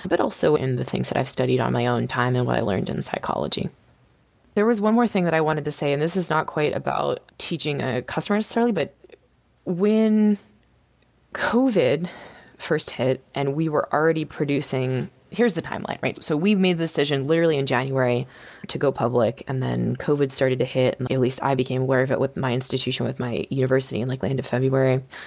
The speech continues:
And then things really started to change for the public, I think, around March. In that time frame, when lockdown started to happen, I recognized in reviewing the law,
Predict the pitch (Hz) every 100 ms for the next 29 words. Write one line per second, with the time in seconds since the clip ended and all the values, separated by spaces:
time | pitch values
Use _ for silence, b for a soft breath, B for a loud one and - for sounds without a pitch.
0 | B B B B 143 135 131 143 143 131
1 | 139 131 135 135 - 127 127 - - 127
2 | 113 135 131 170 156 131 127 131 131 131
3 | 135 - - B B B B B B 170
4 | 202 190 - 156 185 247 269 262 147 123
5 | 135 208 202 - 214 214 208 214 208 127
6 | - 190 180 170 170 151 147 139 135 135
7 | - - - 135 131 135 139 185 170 135
8 | 127 156 147 147